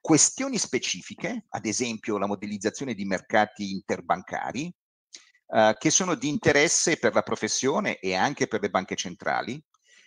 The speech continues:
ma non per, eh, non so, la macroeconomia. È anche possibile che vengano completamente riassorbiti.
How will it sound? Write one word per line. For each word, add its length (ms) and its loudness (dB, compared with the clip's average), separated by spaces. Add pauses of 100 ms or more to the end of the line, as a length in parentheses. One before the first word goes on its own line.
(140)
ma 160 6
non 500 4
per, 420 4
eh, 960 4
non 140 -8
so, 260 0
la 80 0
macroeconomia. 720 0 (1120)
È 160 0
anche 340 4
possibile 640 -2
che 140 -2
vengano 400 -2
completamente 800 -2
riassorbiti. 920 -4